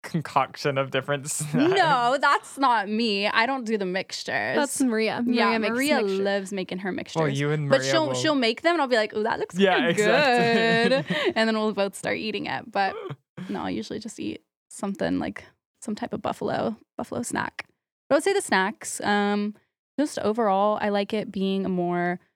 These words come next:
Speaker 2: just personal environment. I love the clients. I feel like I see them and I'm like, "Hey, girly pop." And it's just fun. Like, it's just a fun,
Speaker 3: Aw, I
Speaker 2: upbeat
Speaker 3: love that.
Speaker 2: environment.
Speaker 3: Good.
Speaker 2: Yeah.
Speaker 3: Yeah.
Speaker 1: What's your least favorite part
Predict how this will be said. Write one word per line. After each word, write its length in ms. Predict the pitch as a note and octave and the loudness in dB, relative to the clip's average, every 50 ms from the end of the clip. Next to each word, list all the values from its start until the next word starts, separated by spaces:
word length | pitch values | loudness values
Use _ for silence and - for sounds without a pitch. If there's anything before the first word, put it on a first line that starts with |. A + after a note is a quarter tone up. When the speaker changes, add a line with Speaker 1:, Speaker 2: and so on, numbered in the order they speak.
| _ _ _ _ _ _ _ _ _ _ _ _ _ _ _ _ _ _ _ _ - | _ _ _ _ _ _ _ _ _ _ _ _ _ _ _ _ _ _ _ _ -8
Speaker 2:
just 200 | - A#3 - - | -6 -6 -6 -8
personal 720 | - - - - - - - - A3 G#3+ G#3 G3+ G3 G3 G3+ | -12 -16 -12 -10 -10 -8 -6 -4 -4 -2 -2 -2 -2 -2 -4
environment. 800 | - G#3 G3+ F#3 D#3 E3+ F#3 G3+ F#3 - D#3 F#3+ - - - - - | -4 -4 -4 -2 0 0 0 0 -2 -2 -2 -4 -4 -6 -8 -8 -8
I 60 | G#3 | -8
love 260 | G3 - F3 F3+ F#3 | -4 -4 -4 -2 -2
the 80 | G#3 G3+ | -4 -6
clients. 880 | - - F3+ F3 F3+ F#3 G3+ G#3 G#3 G#3 - - - - - - - _ _ _ - | -4 -2 0 0 0 0 0 -2 -2 -4 -8 -12 -12 -12 -12 -14 -16 _ _ _ -10
I 80 | G#3 G#3 | -10 -10
feel 260 | - - G3 F#3+ F#3 | -8 -6 -4 -2 -2
like 280 | F3+ F3+ F3+ F3+ - - - | -2 -2 -4 -6 -8 -12 -12
I 60 | F#3+ | -12
see 220 | - - - F#3+ | -12 -10 -10 -6
them 400 | F3+ F#3 F#3+ F#3+ G3 G3 G3+ G#3 - | -4 -2 -2 0 0 -2 -4 -4 -6
and 80 | G3+ | -6
I'm 100 | G3 G3 | -6 -4
like, 220 | G3 G3+ G#3 G#3+ - | -4 -6 -6 -8 -10
"Hey, 300 | - - - F3+ A3+ C#4 | -10 -6 -4 -4 -4 -4
girly 280 | - D#4+ D#4+ D#4+ E4 | -4 -4 -2 -2 -2
pop." 720 | D#4+ D#4+ D4+ C4+ C4+ C4+ C4+ C4 C4 C4+ C4+ C4+ C4+ C#4 - _ - | -4 -2 0 0 2 2 2 0 0 0 0 0 -2 -2 -4 _ -2
And 100 | G3+ G3 | 0 0
it's 120 | G3 G3+ - | 0 0 -2
just 160 | G#3 - - | -6 -6 -6
fun. 600 | - - - F#3 F#3 F3+ - C3+ A2+ - A3+ G#3+ | -4 0 2 2 2 2 0 -2 -2 -2 -2 0
Like, 200 | G#3 - A3 - | -2 -2 -4 -4
it's 140 | - G#3+ - | -8 -8 -8
just 160 | - - - | -10 -10 -10
a 40 | B3 | -10
fun, 560 | _ - G#3 G3+ G#3 G#3 G#3 G#3+ G#3+ G#3+ G#3+ _ _ _ _ - - | _ -4 -2 0 0 2 0 0 0 -2 -4 _ _ _ _ -12 -8
Speaker 3:
Aw, 280 | B3+ A#3 A3+ A#3 B3+ C4+ - | -8 -6 -6 -6 -8 -8 -8
I 80 | A3 G3 | -8 -8
Speaker 2:
upbeat 200 | - - A3 G#3+ | -6 -4 -4 -4
Speaker 3:
love 60 | - | -2
that. 40 | - | -4
Speaker 2:
environment. 680 | G#3+ G#3 G#3 A3+ C4 A#3+ F#3+ - - F2 - - _ _ _ _ _ _ - | -2 -2 -2 -2 -2 -2 -2 -2 -2 -4 -6 -8 _ _ _ _ _ _ -12
Speaker 3:
Good. 100 | D4+ - - | -10 -6 -4
Speaker 2:
Yeah. 200 | B3 A#3+ - A#3 A3+ _ _ _ _ _ _ _ _ _ - | -4 -4 -4 -6 -8 _ _ _ _ _ _ _ _ _ -14
Speaker 3:
Yeah. 140 | C4 B3+ B3+ A#3 _ _ _ _ _ _ - _ _ _ _ _ _ _ _ _ _ _ _ - | -12 -12 -12 -14 _ _ _ _ _ _ -20 _ _ _ _ _ _ _ _ _ _ _ _ -10
Speaker 1:
What's 260 | - C#3 C3 - - | -6 -6 -6 -6 -4
your 200 | C3+ C3 A#2+ A#2+ | -6 -6 -4 -6
least 800 | A#2+ A#2+ A#2+ A#2+ A#2+ A#2+ B2 C3+ D3 C#3+ - - - - - - _ - | -6 -6 -4 -4 -4 -2 -2 -2 -2 -2 -4 -6 -8 -10 -12 -14 _ -6
favorite 340 | A#2 A2 - A#2 A#2 _ | -6 -6 -6 -8 -12 _
part 320 | - - C#3 B2+ - - | -8 -6 -6 -4 -6 -6